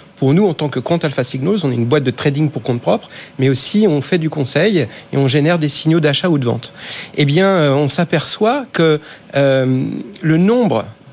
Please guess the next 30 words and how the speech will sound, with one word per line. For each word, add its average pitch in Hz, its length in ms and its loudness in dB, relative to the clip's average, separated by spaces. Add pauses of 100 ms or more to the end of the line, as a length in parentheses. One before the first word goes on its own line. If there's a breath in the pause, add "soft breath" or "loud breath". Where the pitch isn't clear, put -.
ça - 140 -2
c'est 151 140 -2
vraiment 170 360 0
propre, - 420 -4
propriétaire, 165 580 -4
les 127 120 -4
informations 139 480 -2
que 139 40 -2
je 127 60 -6
vous 135 60 -4
donne, 202 200 2 (240 loud breath)
c'est - 120 -2
que 151 120 -4
le 151 60 6
nombre 190 480 2
de 139 120 0
porteurs 196 480 -2
de 170 100 2
Bitcoin 147 460 0 (100)
aujourd'hui 175 540 0 (260 loud breath)
est 135 80 0
largement 190 540 2
supérieur 165 680 -2 (260 loud breath)
à 143 100 0
quand 151 240 -2
le 147 60 0
Bitcoin 160 360 0
valait 147 180 2
soixante 143 420 -6
mille. 117 180 -4